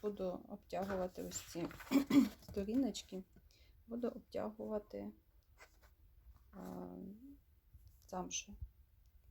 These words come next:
Ось. Продовжуємо працювати над альбомчиком,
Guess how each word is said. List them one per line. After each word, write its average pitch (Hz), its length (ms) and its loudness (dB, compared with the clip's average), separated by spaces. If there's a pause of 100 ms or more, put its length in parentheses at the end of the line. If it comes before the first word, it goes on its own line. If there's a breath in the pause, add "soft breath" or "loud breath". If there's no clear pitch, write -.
(1200)
Ось. - 240 -12 (1000)
Продовжуємо 220 600 12
працювати 214 600 12
над 208 220 12
альбомчиком, 226 840 12